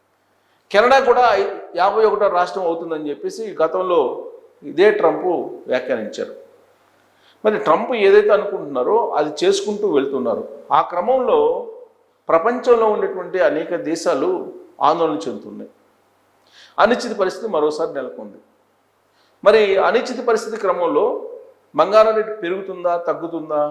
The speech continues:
అనేటువంటి ఒక చర్చ మొదలైంది. వెనిజులా అధ్యక్షుడిని ఎప్పుడైతే అమెరికా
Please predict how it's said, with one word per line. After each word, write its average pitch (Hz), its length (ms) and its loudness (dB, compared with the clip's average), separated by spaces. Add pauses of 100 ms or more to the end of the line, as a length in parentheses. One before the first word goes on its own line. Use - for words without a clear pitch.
(400)
అనేటువంటి 151 580 -4 (580)
ఒక 143 100 -6 (100)
చర్చ 170 180 -4 (120)
మొదలైంది. 117 460 -2 (1040)
వెనిజులా 247 420 6
అధ్యక్షుడిని 233 520 -4 (640)
ఎప్పుడైతే 233 440 4 (160)
అమెరికా 214 340 2